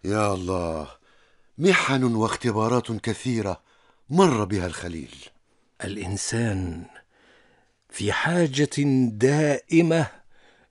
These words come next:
Speaker 2: إلى العبودية لله، ولكن الضلال والهدى بيد الله تعالى. فمن الملوك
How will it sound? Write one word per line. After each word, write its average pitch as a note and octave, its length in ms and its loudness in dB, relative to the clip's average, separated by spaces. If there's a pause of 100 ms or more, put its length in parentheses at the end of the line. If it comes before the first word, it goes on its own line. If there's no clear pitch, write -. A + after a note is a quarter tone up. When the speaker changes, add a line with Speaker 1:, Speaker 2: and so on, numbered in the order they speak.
(180)
Speaker 2:
إلى B2+ 240 6
العبودية A#2 1200 4
لله، F#2+ 840 -4 (1500)
ولكن F2+ 540 -4
الضلال B2 840 -2
والهدى D3+ 960 2 (580)
بيد F3 380 8
الله G#2+ 560 4
تعالى. A2+ 760 -6 (560)
فمن F2 380 -2
الملوك F#2+ 960 0